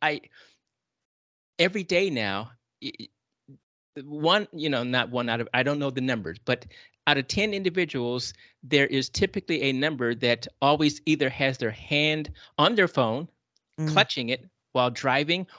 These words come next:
Speaker 1: or clutching it while walking, because
Speaker 2: Mm-hmm.
Speaker 1: I see people talking and walking, running and
Speaker 2: Yep.
Speaker 1: walking,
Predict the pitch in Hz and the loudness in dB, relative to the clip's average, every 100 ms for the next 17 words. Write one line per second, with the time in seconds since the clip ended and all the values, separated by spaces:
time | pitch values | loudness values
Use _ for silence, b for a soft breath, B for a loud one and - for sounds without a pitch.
0 | b 139 - 160 151 160 156 127 120 117 | b -4 0 -2 0 -2 -2 0 -2 0
1 | 123 165 - 170 170 B B 135 139 147 | 0 -2 -4 -8 -8 B B -6 -2 -2
2 | 120 - 131 - - 117 - 147 147 156 | -4 -6 -10 -8 -6 -6 0 0 0 -4
3 | 151 139 139 139 151 123 127 156 147 139 | -4 -4 -4 -4 -4 0 2 2 0 0
4 | 135 135 143 139 | 0 0 0 -4